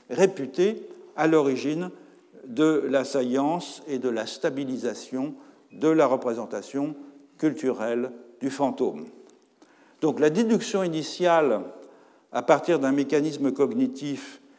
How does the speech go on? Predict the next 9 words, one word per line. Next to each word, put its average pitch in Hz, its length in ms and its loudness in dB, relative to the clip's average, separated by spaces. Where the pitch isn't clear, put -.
n'est 131 120 0
pas 139 220 2
suffisante 147 920 -4
et 175 160 6
elle 202 180 8
exige 156 500 0
qu'on 170 200 -2
lui 170 240 4
ajoute 175 540 2